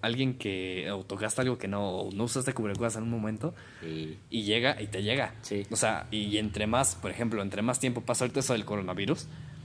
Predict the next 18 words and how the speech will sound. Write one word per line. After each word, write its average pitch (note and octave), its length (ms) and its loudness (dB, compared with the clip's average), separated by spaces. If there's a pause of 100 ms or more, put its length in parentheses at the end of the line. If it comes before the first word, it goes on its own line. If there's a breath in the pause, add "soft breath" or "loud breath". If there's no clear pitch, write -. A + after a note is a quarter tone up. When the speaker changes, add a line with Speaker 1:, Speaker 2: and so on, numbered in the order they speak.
(180 loud breath)
Speaker 1:
pues G#2 180 0
más B2+ 160 6
se C3+ 140 6
va B2+ 80 8
a - 20 8
extender B2 540 4
esa, A2 520 4
ese B2 200 2
factor A#2 420 2
suerte B2 440 4 (460 loud breath)
y G#2+ 80 2
más A#2+ 180 6
se C3 80 4
va A#2+ 100 6
a - 20 6
reducir B2 320 4
al A2+ 140 4
nuestro. A#2 320 0